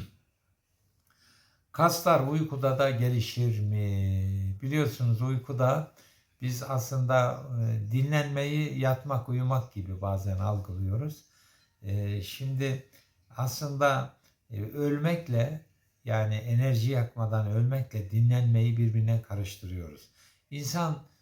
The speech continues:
e, dinlenirken, uyurken de bütün vücut fonksiyonları aslında çalışıyor. E, uykunun, kaslar uykuda gelişir mi? Uykunun hormonal sisteme etkisi nedir?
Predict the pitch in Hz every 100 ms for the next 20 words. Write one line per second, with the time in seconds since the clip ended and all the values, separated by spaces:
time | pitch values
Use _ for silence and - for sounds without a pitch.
0 | _ _ 110 110 110 110 104 135 151 151
1 | 143 131 - 120 120 127 127 147 - -
2 | 131 104 101 101 104 98 107 117 - 135
3 | 113 110 113 110 - 110 - 113 107 101
4 | 110 131 120 - 107 98 123 - 110 101
5 | - 98 78 - _ _ - _ - _
6 | _ _ _ _ 113 113 120 147 165 160
7 | 160 170 170 151 - _ _ _ _ _
8 | _ _ _ _ - 143 139 156 147 143
9 | 143 - 123 143 127 127 113 123 113 104
10 | 110 123 117 131 131 113 120 127 127 123
11 | 123 120 - - - 113 110 107 110 -
12 | 98 110 107 117 101 95 -